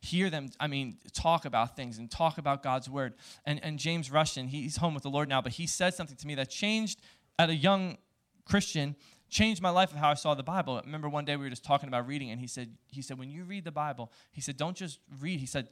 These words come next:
"Say it out loud when you're reading it." Because he said, "Then you're not just reading it, you're speaking it and you're hearing it."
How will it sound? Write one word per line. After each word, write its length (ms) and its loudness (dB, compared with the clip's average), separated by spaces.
"Say 600 2
it 40 4
out 140 6
loud 260 4
when 120 -6
you're 100 -6
reading 300 -8
it." 160 -14
Because 220 -2
he 60 -8
said, 180 -4
"Then 180 0
you're 120 -4
not 180 4
just 160 -2
reading 240 -4
it, 80 -6
you're 100 -8
speaking 480 -6
it 160 -2
and 100 -6
you're 100 -8
hearing 420 -8
it." 120 -12